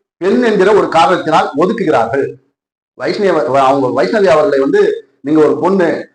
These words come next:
உன்னுடைய வளர்ச்சி எங்களுக்கு பிடிக்கல." அதாவது, "இணையதளத்தில் ரொம்ப வேகமாக வளர்ந்து விட்டீர்கள், ஆகவே உங்களுக்கு வாய்ப்புகள் மறுக்கப்படும்" அப்படின்ற ரீதியாக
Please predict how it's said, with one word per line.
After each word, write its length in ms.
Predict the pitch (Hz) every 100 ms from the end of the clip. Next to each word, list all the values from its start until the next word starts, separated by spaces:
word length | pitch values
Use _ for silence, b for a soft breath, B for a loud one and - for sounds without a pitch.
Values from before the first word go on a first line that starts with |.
| -
உன்னுடைய 320 | 143 151 143
வளர்ச்சி 300 | 139 - 170
எங்களுக்கு 320 | 147 139 143
பிடிக்கல." 460 | 160 156 139 - - -
அதாவது, 400 | 127 160 185 151
"இணையதளத்தில் 840 | 175 233 185 160 - 202 190 -
ரொம்ப 280 | - - 196
வேகமாக 540 | 175 180 202 208 190 208
வளர்ந்து 280 | 160 160
விட்டீர்கள், 500 | 156 - 135 127 135 -
ஆகவே 400 | 131 170 180 196 202
உங்களுக்கு 400 | 151 156 147 190
வாய்ப்புகள் 540 | 123 147 - 151 160 - _ _ 110 127
மறுக்கப்படும்" 600 | 175 202 208 156 156 160
அப்படின்ற 760 | 180 165 175 180 165 147 135 -
ரீதியாக 720 | 156 175 170 151 220 196 -